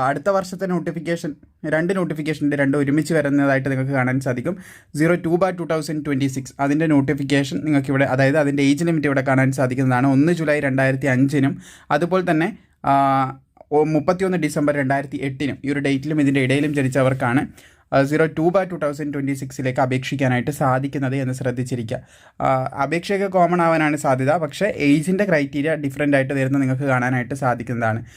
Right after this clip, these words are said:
അൺമാരീഡ് ആയിട്ടുള്ളവർക്ക് അപേക്ഷിക്കാൻ സാധിക്കത്തുള്ളൂ എന്ന് ശ്രദ്ധിച്ചിരിക്കുക. അഗ്നിവീർ പോസ്റ്റാണ്. നാല് വർഷം കഴിഞ്ഞാൽ നിങ്ങൾ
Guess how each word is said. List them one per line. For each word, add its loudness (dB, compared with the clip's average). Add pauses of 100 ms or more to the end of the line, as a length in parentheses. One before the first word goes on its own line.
(200)
അൺമാരീഡ് 2
ആയിട്ടുള്ളവർക്ക് 0
അപേക്ഷിക്കാൻ 0
സാധിക്കത്തുള്ളൂ 0
എന്ന് 2
ശ്രദ്ധിച്ചിരിക്കുക. 0
അഗ്നിവീർ 0
പോസ്റ്റാണ്. 0
നാല് 2
വർഷം -2
കഴിഞ്ഞാൽ 2
നിങ്ങൾ 2